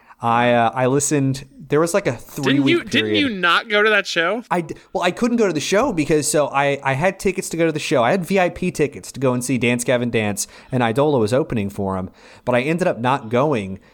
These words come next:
Speaker 1: because we were at, like, a critical point in the
Speaker 2: Okay.
Speaker 1: pregnancy where I
Speaker 2: Okay.
Speaker 1: didn't want Leslie to get sick,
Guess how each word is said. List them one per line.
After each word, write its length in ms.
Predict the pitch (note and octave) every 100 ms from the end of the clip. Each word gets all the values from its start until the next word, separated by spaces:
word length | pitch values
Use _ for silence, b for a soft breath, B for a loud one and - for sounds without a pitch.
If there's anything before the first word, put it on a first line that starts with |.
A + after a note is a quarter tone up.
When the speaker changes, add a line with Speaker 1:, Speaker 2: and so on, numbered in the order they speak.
| b -
Speaker 1:
because 720 | A#2+ B2 A#2 A2+ G#2+ G#2 -
we 220 | A#2+ A#2+
were 360 | C3 C3+ A#2+ -
at, 220 | A#2 A#2
like, 320 | A#2 G#2+ - -
a 80 |
critical 520 | G#2 - B2+ A#2+ C3 A2
point 420 | A2+ G#2+ A2+ A#2
in 100 | A2
the 60 |
Speaker 2:
Okay. 60 | G2+
Speaker 1:
pregnancy 460 | G#2+ G2+ G#2+ G2+ B2
where 120 | A2+
I 40 |
Speaker 2:
Okay. 80 | F#2+
Speaker 1:
didn't 160 | C#3 A#2+
want 140 | A2+
Leslie 240 | G#2 G#2+ A#2+
to 40 |
get 140 | G#2+ G#2
sick, 440 | - A2+ C3+ -